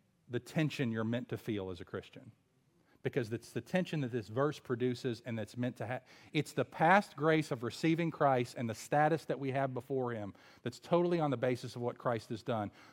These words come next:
but also the present responsibility that we have as Christians to walk in him.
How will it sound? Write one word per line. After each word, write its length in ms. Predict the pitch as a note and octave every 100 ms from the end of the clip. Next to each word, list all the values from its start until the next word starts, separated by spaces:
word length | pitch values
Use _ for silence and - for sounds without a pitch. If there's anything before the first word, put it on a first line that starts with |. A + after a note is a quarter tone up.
| -
but 120 | D3
also 380 | D#3 F#3+ - E3
the 100 | D3
present 380 | - F3 D#3 C3
responsibility 1040 | B2+ - D#3+ D3+ C3 A#2+ F#3 F3+ B2+ B2+ - G2+
that 180 | C3 C3
we 240 | C3+ F3+ F3
have 220 | D#3+ D3+
as 120 | C#3
Christians 520 | - F3+ - D3 C3
to 180 | - F3
walk 580 | D3 B2 D#3 F#3+ E3+ -
in 220 | D3 B2+
him. 440 | A2+ A#2 F#2+ D#2+